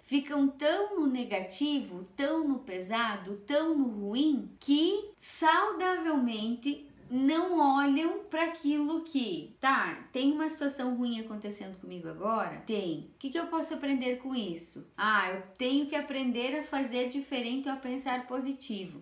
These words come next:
Ok, eu vou começar a fazer isso." "Ah, eu tive um passado muito difícil, Emanuele.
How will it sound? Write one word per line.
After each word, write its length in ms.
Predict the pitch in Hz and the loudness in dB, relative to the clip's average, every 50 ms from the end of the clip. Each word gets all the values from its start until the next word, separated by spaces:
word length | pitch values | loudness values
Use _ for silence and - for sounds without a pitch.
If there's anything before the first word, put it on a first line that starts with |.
| - | -8
Ok, 340 | - - 247 - - 262 214 | -6 -4 -4 -4 -4 -2 0
eu 160 | 202 202 202 | 0 0 0
vou 100 | 202 220 | 0 -4
começar 380 | 220 - 226 226 240 233 - 226 | -6 -6 -6 -6 -6 -6 -6 -8
a 40 | 220 | -8
fazer 320 | - 226 214 214 233 247 | -8 -8 -6 -6 -4 -4
isso." 440 | 247 220 165 156 - - - - - _ | -4 -4 -4 -6 -8 -12 -16 -20 -8 _
"Ah, 280 | - 262 277 277 277 277 | 2 4 6 6 6 4
eu 80 | 277 | 2
tive 240 | 269 - 285 262 285 | 0 0 0 2 2
um 80 | 285 277 | 2 2
passado 460 | 294 294 285 - 294 277 269 247 277 | 0 -2 -2 0 0 0 0 0 0
muito 360 | 254 262 285 294 285 320 285 | 0 0 0 0 0 -2 -2
difícil, 800 | 254 294 302 277 - - 262 247 233 214 - - - 190 185 180 | -2 -2 -4 -4 -4 -2 -2 -2 -2 -2 -4 -8 -10 -8 -8 -8
Emanuele. 840 | 175 175 175 170 170 170 170 170 165 160 156 156 147 139 147 - | -6 -6 -6 -6 -6 -6 -4 -4 -2 -2 -4 -4 -6 -8 -10 -12